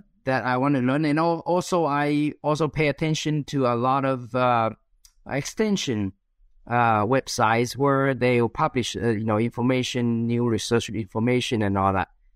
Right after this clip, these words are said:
That is really, uh, helped me to, uh, keep up with the, uh, uh, update, the, the, the, uh, the, uh, information, the,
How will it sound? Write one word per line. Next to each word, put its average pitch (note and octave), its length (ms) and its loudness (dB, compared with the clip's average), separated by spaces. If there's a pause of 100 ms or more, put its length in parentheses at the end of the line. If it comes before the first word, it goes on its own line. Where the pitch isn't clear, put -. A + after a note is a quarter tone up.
(120)
That C#3 200 2
is A#2+ 240 -2
really, B2 400 2
uh, G#2+ 180 0
helped B2 360 -2
me C3 240 0
to, A2+ 560 -2
uh, G#2+ 260 0
keep D3 240 -4
up C3+ 220 0
with B2 160 0 (100)
the, A2+ 320 0
uh, A2+ 180 0 (400)
uh, A2+ 460 0
update, C3 400 -2
the, A#2 320 0
the, A2+ 300 -8
the, A2+ 280 0
uh, G#2 200 2 (100)
the, A2+ 280 0
uh, G#2 120 0
information, A#2 680 0
the, E2+ 320 -8